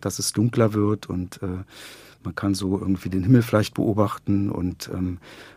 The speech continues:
man konzentriert sich stärker auf sich selbst.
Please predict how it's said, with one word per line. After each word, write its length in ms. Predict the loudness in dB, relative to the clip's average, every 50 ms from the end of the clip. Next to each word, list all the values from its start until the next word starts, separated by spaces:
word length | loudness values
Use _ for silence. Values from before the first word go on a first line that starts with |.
| _ _ -6
man 480 | -2 0 0 0 0 -2 -6 -8 -10 -8
konzentriert 540 | -2 0 2 2 2 2 2 4 4 2 2
sich 120 | 2 -2 -2
stärker 360 | 0 2 2 2 2 2 2
auf 120 | 2 2
sich 200 | 0 -2 -2 0
selbst. 520 | 4 4 4 4 4 2 0 -2 -2 -4